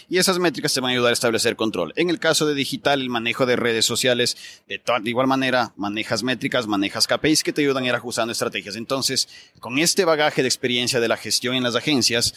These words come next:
eh, dijimos, "Listo, tenemos que, que hacer lo mismo acá". Y en un, en un punto, eh, como les comentábamos ayer, arrancamos nosotros haciendo episodios de alrededor de treinta, cuarenta minutos y empezamos a ver que las personas decaían en la escucha.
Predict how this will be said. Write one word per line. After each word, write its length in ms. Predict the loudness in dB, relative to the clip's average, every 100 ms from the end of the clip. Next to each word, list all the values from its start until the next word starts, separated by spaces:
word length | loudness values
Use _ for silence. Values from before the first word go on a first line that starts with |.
| -10 -20 -14 -6
eh, 160 | -6
dijimos, 400 | -4 -2 0 -2 -4
"Listo, 240 | -8 -8
tenemos 260 | -10 -6 -2
que, 160 | -2 0
que 140 | 0
hacer 280 | 0 0 0
lo 120 | 0
mismo 580 | 0 -2 0 0 -2 -4
acá". 340 | -4 0 -2 -2 -8
Y 160 | -2 -2
en 120 | 2
un, 240 | 0 0
en 140 | -2 0
un 140 | 0
punto, 640 | 2 0 2 2 0 -2 _ -6
eh, 320 | -2 0 -2
como 200 | -2 -2
les 100 | -2
comentábamos 460 | -4 0 2 2 2
ayer, 260 | 2 2
arrancamos 460 | 2 -2 -2 -2 -2
nosotros 520 | -2 -2 0 0 0
haciendo 260 | -2 -2 -2
episodios 500 | -2 -2 0 0 0
de 60 | 0
alrededor 380 | 0 0 0
de 80 | 0
treinta, 440 | 0 -2 0 0 0
cuarenta 420 | -2 -4 -2 -2
minutos 540 | 0 0 0 0 0 -4 -14 -16 -6
y 120 | -4
empezamos 420 | -2 0 0 2 2
a 60 |
ver 200 | 2 0
que 280 | 0 -2 -2
las 240 | -4 -4 -2
personas 680 | -2 -2 -2 -2 -2 -2
decaían 520 | -2 -2 0 2 4
en 120 | 2 2
la 80 | 0
escucha. 500 | -2 -2 -2 -4